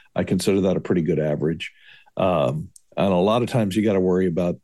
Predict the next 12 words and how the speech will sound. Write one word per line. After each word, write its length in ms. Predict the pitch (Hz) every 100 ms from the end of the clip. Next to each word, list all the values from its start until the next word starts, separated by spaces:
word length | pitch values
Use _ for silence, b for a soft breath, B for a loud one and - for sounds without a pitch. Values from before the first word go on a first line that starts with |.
| -
uh, 180 | 90 90
production. 480 | - 104 92 87 92
A 60 | 85
lot 180 | 123 131
of 80 |
production 540 | 127 107 107 - 90 - B B B _
these 220 | 127 127
days 340 | 113 92 85 85
is 140 | 76
independently 640 | 101 92 - 104 92 87
produced. 580 | 85 - 80 65 - - B B -
So 560 | - 123 104 98 87